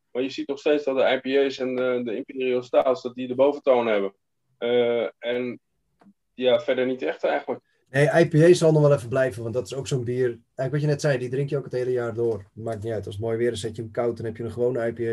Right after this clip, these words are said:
Speaker 2: A of een, eh, Nijpa als je dat lekker vindt. En als je, als het wat kouder is in de herfst en je pakt een triple I P A, dan, eh, ben je ook helemaal, eh, of een black I P A voor mijn part.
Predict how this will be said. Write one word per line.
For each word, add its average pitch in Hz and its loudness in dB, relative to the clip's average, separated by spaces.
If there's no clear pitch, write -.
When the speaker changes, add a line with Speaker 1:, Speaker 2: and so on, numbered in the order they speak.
Speaker 2:
A 107 -2
of 98 -10
een, 104 -8
eh, 104 -10
Nijpa 117 -4
als 110 -6
je 110 -12
dat 113 -10
lekker 107 -8
vindt. 107 -10
En 131 -2
als 127 -4
je, 127 -2
als 120 -6
het - -18
wat 123 -4
kouder 139 2
is 123 -6
in 127 -4
de 123 -2
herfst 131 -4
en 127 -2
je 123 -2
pakt 127 -6
een 123 -6
triple 131 -2
I 120 0
P 117 -10
A, 120 0
dan, 117 -4
eh, 113 -8
ben 113 -8
je 120 -6
ook 120 -10
helemaal, 107 -8
eh, 98 -8
of 101 -10
een 101 -10
black 117 -6
I 107 -10
P 101 -20
A 107 -10
voor 104 -14
mijn 107 -10
part. 101 -12